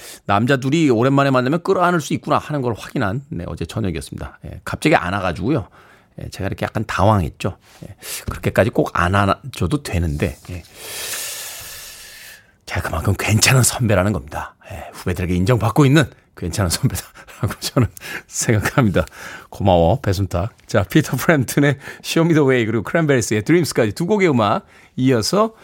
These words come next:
듣고 왔습니다. 자, 구구오구 님, "테디님, 매일 아침 방송 재밌게 듣고 있습니다. 오늘 와이프 생일이에요. 축하한다는 말도 못하고 출근했습니다. 김미정님 생일 축하합니다. 테디님도 축하 좀 해주세요." 하셨습니다. 아내분의 생일이세요?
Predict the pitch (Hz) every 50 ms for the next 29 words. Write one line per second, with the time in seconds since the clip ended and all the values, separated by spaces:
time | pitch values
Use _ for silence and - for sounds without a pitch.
0 | - _ _ - 127 - - 123 101 82 113 127 - - 120 101 87 78 - -
1 | - - - - - - - - _ - 165 151 131 135 - 180 196 190 254 254
2 | 214 185 220 233 208 226 220 208 214 240 226 170 131 110 - - - 226 240 254
3 | 254 240 180 135 123 151 185 196 190 - 202 185 175 175 156 151 117 - 156 170
4 | 190 185 196 175 160 - - 156 139 - 151 139 131 139 156 143 127 117 123 131
5 | 113 95 95 107 113 - 143 - - - 170 180 196 180 170 135 120 117 139 147
6 | 131 - _ _ _ _ _ _ _ _ _ - - _ - 165 165 156 143 147
7 | 147 139 117 110 127 160 175 190 180 165 147 - 143 143 - - - 151 143 143
8 | 131 113 - - 120 104 113 110 101 98 - - - 165 202 247 269 277 214 247
9 | 247 240 240 240 226 185 135 - 185 180 170 - - - 196 190 175 185 165 220
10 | 208 185 151 110 92 87 - - 175 160 147 160 160 151 135 131 120 - - -
11 | - 214 190 190 180 143 180 170 180 139 - - 196 196 202 170 143 131 131 123
12 | 113 - 131 - - - 113 101 90 98 95 - - _ - - - - - -
13 | - - - _ - 113 117 120 110 101 113 110 104 101 101 - - 139 135 127
14 | 110 107 92 - 123 135 165 185